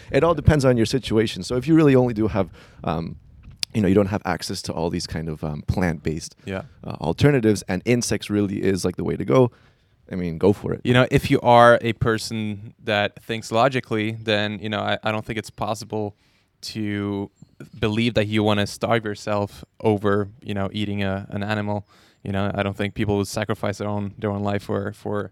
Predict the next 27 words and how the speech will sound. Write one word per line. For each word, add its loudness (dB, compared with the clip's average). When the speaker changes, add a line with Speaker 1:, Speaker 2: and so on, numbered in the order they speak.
Speaker 2:
an -10
animal, -4
uh, -2
Speaker 1:
I 2
Speaker 2:
at 4
all. 6
Speaker 1:
think -4
Speaker 2:
So 6
obviously, 4
like, -2
yeah, -2
a -12
hundred -10
percent, -6
I -2
would -2
probably 4
bite 0
into, -4
bite 0
into 0
the 0
pig -4
raw 0
Speaker 1:
Yeah, 0
Speaker 2:
because, -6
Speaker 1:
yeah. -6